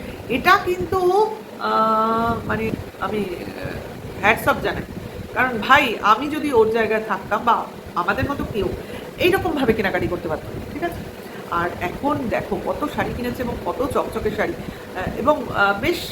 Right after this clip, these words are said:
একটু অন্য অন্য রকমের শাড়ি। তো কার কার জন্য কিনেছে বলে তোমাদের মনে হয় বলো তো আমাকে, কোন শাড়িটা কার জন্য? কারণ অনেকে আছে কিন্তু লাইনে। এক তো আমাদের, আহ, দালাল আছে, তারপর আছে সেই এচু, চিকনি এচু, তারপরে আছে আমাদের ভেকু। বুঝতে পারছো?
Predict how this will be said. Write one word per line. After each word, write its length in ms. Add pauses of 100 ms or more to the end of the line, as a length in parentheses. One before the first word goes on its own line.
(160)
একটু 180 (180)
অন্য 160 (100)
অন্য 120 (120)
রকমের 340
শাড়ি। 200 (320)
তো 60 (100)
কার 220
কার 220
জন্য 120 (120)
কিনেছে 360
বলে 200
তোমাদের 380
মনে 200
হয় 120 (380)
বলো 200
তো 100
আমাকে, 200 (120)
কোন 120 (100)
শাড়িটা 260 (100)
কার 200
জন্য? 180 (400)
কারণ 140 (140)
অনেকে 300
আছে 180
কিন্তু 240
লাইনে। 240 (440)
এক 140
তো 60 (100)
আমাদের, 340
আহ, 340
দালাল 300
আছে, 160 (540)
তারপর 280 (100)
আছে 140 (100)
সেই 140 (180)
এচু, 160 (160)
চিকনি 240 (120)
এচু, 160 (540)
তারপরে 320 (100)
আছে 200
আমাদের 200 (140)
ভেকু। 260 (600)
বুঝতে 220
পারছো? 180